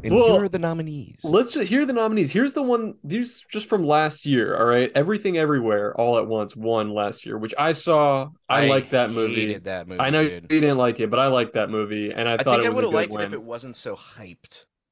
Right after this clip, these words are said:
Speaker 2: It was hyped, but, dude, the list of the other ones on here. Look, bro.
Speaker 1: Read me the other ones, yeah. And by the
Speaker 2: Well,
Speaker 1: way, first of all, we do acknowledge that it is just an honor to be nominated.
Speaker 2: Uh, i-, it is. It is an honor just to be nominated.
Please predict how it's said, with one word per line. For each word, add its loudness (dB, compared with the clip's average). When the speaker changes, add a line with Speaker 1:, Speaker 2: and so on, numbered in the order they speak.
Speaker 2:
It 0
was 4
hyped, -4
but, 2
dude, 0
the -4
list -4
of -10
the -6
other -8
ones -12
on -14
here. -12
Look, -2
bro. -4
Speaker 1:
Read -12
me -8
the -4
other -4
ones, -16
yeah. -10
And -6
by 0
the 4
Speaker 2:
Well, 6
Speaker 1:
way, 2
first -6
of -2
all, 0
we -6
do -2
acknowledge 0
that -2
it -4
is -6
just -10
an -8
honor -8
to -20
be -18
nominated. -16
Speaker 2:
Uh, 4
i-, 0
it 4
is. 2
It 0
is 0
an -4
honor 2
just -6
to -6
be -2
nominated. -4